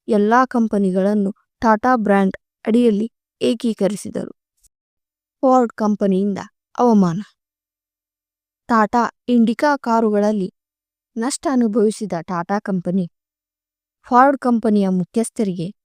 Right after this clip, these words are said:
ಈ ಕಂಪನಿಯನ್ನು ಮಾರಲು ಮುಂದಾಯಿತು. ಅಲ್ಲಿ ಅವರಿಗೆ ತಿರಸ್ಕಾರವಾಯಿತು. "ನೀವು ಕಾರು ತಯಾರಿಸಲು ಯೋಗ್ಯರಲ್ಲ" ಎಂದು ಹೇಳಲಾಯಿತು.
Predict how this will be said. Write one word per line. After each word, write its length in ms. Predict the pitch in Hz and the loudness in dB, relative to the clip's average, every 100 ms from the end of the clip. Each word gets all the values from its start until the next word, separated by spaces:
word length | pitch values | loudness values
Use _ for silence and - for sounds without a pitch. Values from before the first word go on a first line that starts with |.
| _ 254 | _ -6
ಈ 80 | |
ಕಂಪನಿಯನ್ನು 680 | 262 254 214 208 196 185 185 | -2 0 0 0 0 0 -2
ಮಾರಲು 520 | 180 165 214 190 180 - 240 | -2 -2 -2 -2 -4 -6 -2
ಮುಂದಾಯಿತು. 600 | 254 233 196 165 - - _ _ _ _ _ _ _ | 2 2 2 -2 -6 -14 _ _ _ _ _ _ _
ಅಲ್ಲಿ 240 | 247 254 240 | 0 2 2
ಅವರಿಗೆ 400 | 196 190 180 202 - _ | 2 0 -4 -8 -10 _
ತಿರಸ್ಕಾರವಾಯಿತು. 960 | 220 202 202 - 185 170 165 165 - - _ _ _ _ _ 233 | 0 0 -2 -4 -4 -4 -6 -10 -12 -20 _ _ _ _ _ 2
"ನೀವು 360 | 240 254 226 | 4 6 4
ಕಾರು 400 | - 233 269 277 | 0 0 2 2
ತಯಾರಿಸಲು 760 | 240 208 208 220 220 185 180 208 | 2 0 0 -2 -2 -2 -2 0
ಯೋಗ್ಯರಲ್ಲ" 600 | 214 202 185 196 185 180 | 2 2 2 0 0 -4
ಎಂದು 360 | 180 180 175 | -4 -4 -4
ಹೇಳಲಾಯಿತು. 760 | 180 202 202 185 170 170 - | -2 0 2 0 -4 -10 -16